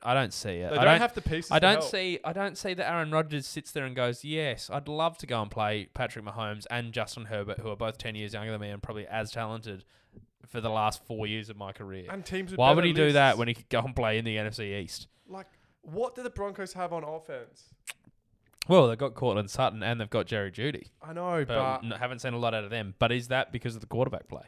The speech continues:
Speaker 2: Who knows?
Speaker 1: Potentially. Do they still ha-, no, they don't have Philip Lindsay. He's in Houston. Who have they
Speaker 2: No.
Speaker 1: got at running back?
Speaker 2: I'm not too sure.
Speaker 1: They had Melvin Ingram, uh, Melvin Gordon, but is
Speaker 2: They
Speaker 1: he
Speaker 2: did.
Speaker 1: still there? Oh, they had that, uh, the guy they drafted in, like, the fourth round.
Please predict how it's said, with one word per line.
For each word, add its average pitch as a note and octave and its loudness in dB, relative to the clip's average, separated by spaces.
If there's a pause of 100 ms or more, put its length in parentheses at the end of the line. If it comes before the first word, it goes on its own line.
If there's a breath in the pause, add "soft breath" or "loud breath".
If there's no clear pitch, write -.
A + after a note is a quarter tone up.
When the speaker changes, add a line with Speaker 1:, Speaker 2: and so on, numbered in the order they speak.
(140)
Speaker 2:
Who F3 -12
knows? F3 -8
Speaker 1:
Potentially. A#2 -6 (640 loud breath)
Do D3+ 2
they E3 4
still - -2
ha-, - 0
no, E3 0
they C3+ -2
don't C#3+ 2
have F3 -4
Philip G#2+ -6
Lindsay. G2+ -10
He's C3 -10
in A#2 -14
Houston. A#2 -14
Who D3+ -2
have G3 -4
they D4+ -2
Speaker 2:
No. D#4+ -4
Speaker 1:
got D#4+ -6
at - -6
running F#3+ -6
back? C3+ -4 (280)
Speaker 2:
I'm C#3+ -14
not F3+ -10
too F3 -20
sure. - -20 (400)
Speaker 1:
They F3 4
had F#3+ -2
Melvin E3 2
Ingram, C3+ -4
uh, A#2+ 4
Melvin A#2+ -4
Gordon, A#2+ -2
but G#2 -10
is B2 -10
Speaker 2:
They C#3+ -8
Speaker 1:
he F3 -6
Speaker 2:
did. C3+ -12
Speaker 1:
still D#3+ -6
there? E3 -6 (1200 soft breath)
Oh, G3 8 (180)
they D#3+ -4
had F3 -2
that, F3 6
uh, C#3+ 4
the C#3 -2
guy C#3+ 4
they D3+ 6
drafted C3+ 2
in, B2 -4
like, A#2+ -2
the - -8
fourth C3+ -2
round. A2+ -4